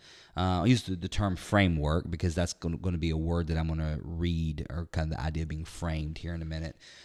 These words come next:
Um, so I wanna read from Hebrews, uh, chapter eleven. Uh, so whoever wrote Hebrews, Paul in the hand of Luke, I mean, uh, whoever wrote Hebrews, <laughs> um, said that, uh, says this in chapter eleven.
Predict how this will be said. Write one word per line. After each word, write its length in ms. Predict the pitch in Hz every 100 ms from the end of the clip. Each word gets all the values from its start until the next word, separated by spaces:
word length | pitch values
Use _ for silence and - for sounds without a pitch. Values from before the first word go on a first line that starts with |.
| -
Um, 400 | 90 90 82 73 -
so 180 | - 107
I 80 | 85
wanna 180 | 113 151
read 200 | 127 123
from 160 | 104 92
Hebrews, 840 | - 113 87 85 78 90 - - - - -
uh, 320 | - 87 82 82
chapter 440 | - 110 120 113
eleven. 840 | - 90 87 101 92 80 80 110 131 - - -
Uh, 480 | 92 92 87 87 - -
so 240 | - 95
whoever 800 | 87 117 - 127 156 160 143 123
wrote 480 | - 110 117 110 -
Hebrews, 800 | 120 101 90 87 90 101 - - -
Paul 400 | - 90 92 92
in 140 | 90
the 60 | 92
hand 220 | 95 87
of 100 | 82
Luke, 280 | 92 90 -
I 60 | 123
mean, 260 | 117 98
uh, 180 | - 92
whoever 320 | 90 127 117
wrote 300 | 98 104 95
Hebrews, 500 | - 110 80 78 87 - 135
<laughs> 200 | - -
um, 540 | - 110 107 92 90 87 - - -
said 540 | - - 110 104 101 95 -
that, 380 | 110 87 - -
uh, 200 | 87 80 - -
says 320 | - 151 147 104
this 200 | 113 104
in 80 |
chapter 300 | 95 95 87
eleven. 400 | 82 87 85 73